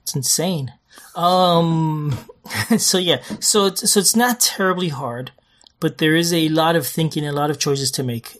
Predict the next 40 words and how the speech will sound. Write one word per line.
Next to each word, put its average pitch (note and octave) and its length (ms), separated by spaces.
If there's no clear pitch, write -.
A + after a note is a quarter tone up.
a-, - 20
and D3+ 120
I C3+ 80
enjoyed C3 320
that. B2+ 140
Each E3+ 240
turn, F#3 360
you're, D3+ 100
you're D3+ 160
trying D#3+ 200
to - 60
figure D#3+ 180
out, C#3 100
you C#3+ 60
know, C3 80
you C#3+ 100
got, E3 120
like, C3 180
one D#3+ 120
of C#3 200
eight D#3 160
or D#3+ 60
so D3+ 220
actions C#3 320
to E3+ 80
take E3 320
from, E3 400
to - 140
pick D#3 180
from. D#3+ 360
Uh, C#3 540
there's C#3+ 180
a C3+ 60
dozen D3 400
buildings D3+ 400
to E3 100
buy D3+ 260
from, D#3 580
and C#3+ 240
there's, C3 260